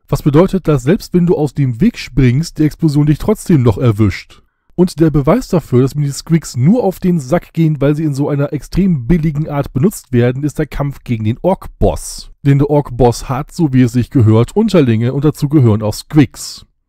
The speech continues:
Das heißt, er wirft die Squicks einfach in deine Richtung und solange du denen ausweichen kannst und genug Platz hast zu manövrieren, sind die kein Problem. Das Problem tritt nur dann auf, wenn die sich hinter irgendwelchen fucking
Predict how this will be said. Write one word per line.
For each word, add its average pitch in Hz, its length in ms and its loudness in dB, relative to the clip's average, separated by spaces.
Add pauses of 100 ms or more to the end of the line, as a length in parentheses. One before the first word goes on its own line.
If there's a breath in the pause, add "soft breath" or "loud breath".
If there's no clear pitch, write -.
Das - 100 -10
heißt, 135 180 0
er 131 180 2
wirft 190 220 2
die 202 80 2
Squicks - 380 -4
einfach 160 220 -2
in 156 140 0
deine 123 280 0
Richtung 151 440 0
und 160 160 -4
solange 170 200 0
du 156 60 -6
denen 139 180 0
ausweichen 123 680 0
kannst 120 640 -4
und 135 220 -2
genug 143 260 -2
Platz 170 240 0
hast 156 160 -2
zu 147 100 -4
manövrieren, 143 540 0
sind 151 220 -2
die 156 60 -4
kein 120 260 -4
Problem. 120 580 -2
Das - 140 -8
Problem 175 260 0
tritt 190 240 -6
nur 143 140 2
dann 214 260 -2
auf, 151 200 -6
wenn 160 80 0
die 165 80 0
sich 165 160 -6
hinter 165 260 -2
irgendwelchen 160 480 -2
fucking - 420 -4